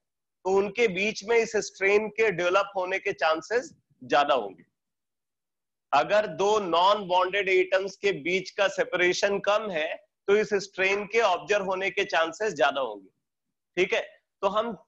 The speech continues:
यहाँ पे theoretical analysis करते हैं, तो theoretical analysis में हम steric strain कितना कम है या कितना ज्यादा है, उसका idea इसी तरीके से लगाते हैं। ठीक है, R value जितनी कम होगी, steric strain उतना ज्यादा होगा।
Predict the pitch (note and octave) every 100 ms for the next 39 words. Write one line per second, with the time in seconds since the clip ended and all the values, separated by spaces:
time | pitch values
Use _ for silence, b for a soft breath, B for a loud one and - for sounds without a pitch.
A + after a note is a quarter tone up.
0 | _ - F#3 G3 G3+ A#3 A3 F#3 F#3 G#3
1 | A#3+ A3 G3+ F#3+ G3 - G#3 - F3+ F3+
2 | A3 A3+ A3+ F3+ F3 G3 A3 G#3+ F#3+ F#3
3 | F#3 F#3 G3+ - G#3 G3+ G3 - E3 F#3+
4 | G3 G3 - G3+ F3 D3 _ _ - D#3+
5 | E3 F#3 G3+ - G3 G#3 G3 G3 G3+ G3
6 | F3+ - F3+ F#3+ D3+ D3+ F#3+ F3 A#2+ -
7 | _ _ _ E3 E3+ - G#3 F3 F3 G3+
8 | G#3 F#3 G#3+ G3 F#3 F3+ F#3 G3 D3+ A#2+
9 | - - _ _ _ _ _ _ - F#3
10 | G#3+ - - _ _ C#3+ E3+ G#3+ A3+ F#3+
11 | G3 G#3 A3 F3+ F#3 F#3+ A3 - G#3+ G#3+
12 | G#3 G3 A3+ G3+ G3 F#3 G3+ G3+ - G3+
13 | G#3 F#3 F3+ F3+ D3+ C#3 A2 G2